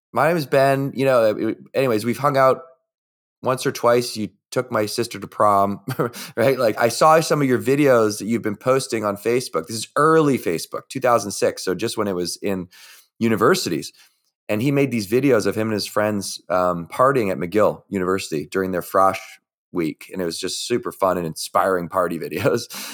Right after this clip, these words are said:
And, uh, I said something along the lines of,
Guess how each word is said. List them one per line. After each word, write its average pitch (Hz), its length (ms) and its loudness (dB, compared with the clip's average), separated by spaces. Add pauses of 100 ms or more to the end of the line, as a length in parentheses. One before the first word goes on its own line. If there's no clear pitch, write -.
(120)
And, 113 360 2
uh, 98 240 2 (720)
I 110 300 2
said 101 460 2
something 110 500 -2
along 104 240 2
the 107 80 0
lines 95 280 2
of, 101 280 2